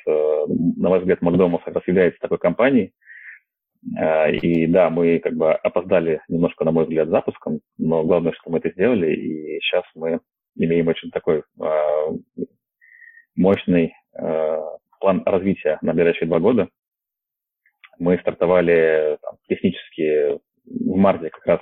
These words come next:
в разгар пандемии, э, на наших тестах,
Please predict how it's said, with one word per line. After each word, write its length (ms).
в 240
разгар 320
пандемии, 560
э, 260
на 80
наших 280
тестах, 320